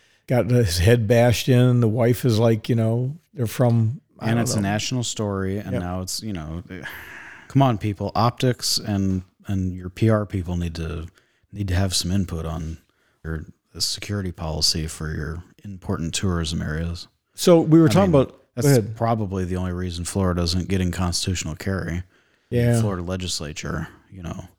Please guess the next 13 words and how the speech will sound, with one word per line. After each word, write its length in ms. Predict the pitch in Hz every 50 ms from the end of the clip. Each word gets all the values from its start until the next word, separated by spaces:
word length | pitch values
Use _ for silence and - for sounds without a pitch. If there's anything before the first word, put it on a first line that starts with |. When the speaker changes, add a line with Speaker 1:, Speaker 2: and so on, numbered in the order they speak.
| _ _ _ _ _ -
Speaker 2:
"Oh 140 | 104 107 110
yeah, 240 | 104 104 104 101 101
we're, 320 | 101 101 101 98 95 90 92
we're, 300 | 104 110 104 98 92 87
we're 180 | 95 107 110
big, 380 | 98 98 107 101 92 90 92 90 - -
big 160 | - 107 95
supporters 400 | - - - 113 110 107 101 95
of 60 | 95
the 40 | -
Constitution," 920 | 113 113 104 - - - 123 107 92 - 87 82 80 80 80 78 82 80 -
and 200 | 92 90 82 80
they, 240 | 78 80 82 90